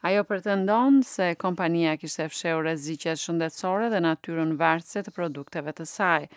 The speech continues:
Johnson kishte pirë duhan për më shumë se njëzet vjet, duke filluar kur ishte rreth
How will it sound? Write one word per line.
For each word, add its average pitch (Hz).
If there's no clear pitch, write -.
Johnson 208
kishte 190
pirë 180
duhan 180
për 170
më 165
shumë 165
se 165
njëzet 160
vjet, 160
duke 170
filluar 156
kur 160
ishte 160
rreth 165